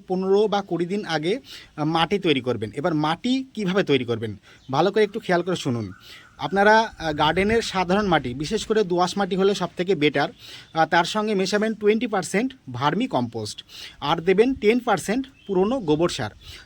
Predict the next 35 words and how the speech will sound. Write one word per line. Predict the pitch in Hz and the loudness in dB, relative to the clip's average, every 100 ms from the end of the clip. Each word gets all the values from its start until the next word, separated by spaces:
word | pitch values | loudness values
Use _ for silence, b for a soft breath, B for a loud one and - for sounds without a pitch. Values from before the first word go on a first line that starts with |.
| - | 0
তার | 196 | 0
সঙ্গে | - 233 233 | 2 -4 -2
অবশ্যই | 180 175 220 214 262 | -2 0 0 -2 -6
টেন | 262 208 | -2 -2
পার্সেন্ট | 214 226 - 240 | 0 -4 -2 -2
মেশাতে | 180 170 180 156 | -2 0 0 0
হবে, | 151 185 | 2 0
আহ, | 277 - - - 165 160 | -2 -10 -20 -12 -2 0
সবজির | 170 190 202 190 233 254 277 - | 2 4 2 2 -2 0 -2 0
পচানো | 202 196 208 226 262 | 0 2 0 0 -2
যে | 175 214 | 0 0
কম্পোস্ট | 208 180 196 240 240 | 2 0 2 0 -4
সার, | - 180 170 - B B | 0 2 2 0 B B
সেই | - 262 | -2 0
কম্পোস্ট। | 247 180 131 123 117 - B B - | 2 2 2 -4 -8 -12 B B -4
তাহলে | 180 180 240 | 0 2 2
দেখবেন | 233 254 220 262 269 269 B B | 2 0 0 2 2 -2 B B
আপনার | 165 180 220 240 247 | -4 -2 2 2 2
গাছের, | 190 170 180 - 233 247 | 0 -2 -2 -2 4 4
আহ, | 254 185 180 | 4 -2 -2
খাদ্যের | - 175 180 196 - | -2 -4 -2 0 0
কোনো | 214 226 | 0 -2
অভাব | 233 147 180 190 | 0 0 0 2
হবে | 202 214 | 2 2
না | 226 220 | 0 -2
এবং, | 175 208 226 226 | 0 2 2 -2
আহ, | - - - 151 | -12 -18 -8 -4
গাছ | 151 180 - 214 | 0 0 0 -2
তরতরিয়ে | 202 190 - 233 214 | 0 0 0 -2 2
বাড়তে | 214 180 220 | 2 0 -2
থাকবে, | 208 208 214 220 | -4 -2 0 0
গাছের | 165 160 208 | -2 -4 -4
পাতা | 190 143 175 | -4 -6 -6
থাকবে | 180 190 185 | -4 -4 -4
সবুজ, | 180 185 185 196 | -4 -2 0 0